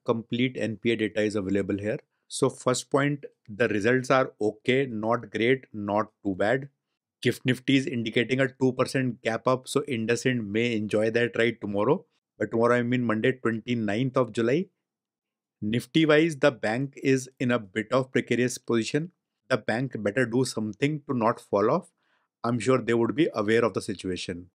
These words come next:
M S C I is the third thing. I don't think M S C I will remove the bank from the index unless it is removed from Nifty. There may be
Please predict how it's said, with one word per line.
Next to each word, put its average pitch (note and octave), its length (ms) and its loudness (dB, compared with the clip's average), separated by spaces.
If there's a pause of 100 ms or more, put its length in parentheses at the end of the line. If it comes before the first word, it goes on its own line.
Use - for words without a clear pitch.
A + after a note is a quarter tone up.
(160)
M A#2 120 2
S C3+ 200 0
C D3+ 200 4
I F3 380 0
is A2+ 180 -2
the C3 260 0
third A2+ 320 -2
thing. E3+ 260 -2 (240)
I D3+ 100 4
don't D#3 180 2
think E3 120 4
M C#3 100 2
S C3+ 120 0
C D#3 120 6
I D#3 40 8
will D#3 140 4
remove A2 320 -2
the C3+ 140 4
bank B2+ 220 0
from C3 180 -2
the B2 80 4
index A#2+ 360 -2 (420)
unless C#3+ 360 4
it C3 120 0
is C3+ 140 2
removed A2 280 -2
from A2+ 180 0
Nifty. F2+ 420 -8 (240)
There B2+ 300 2
may B2 220 0
be D#3+ 200 -2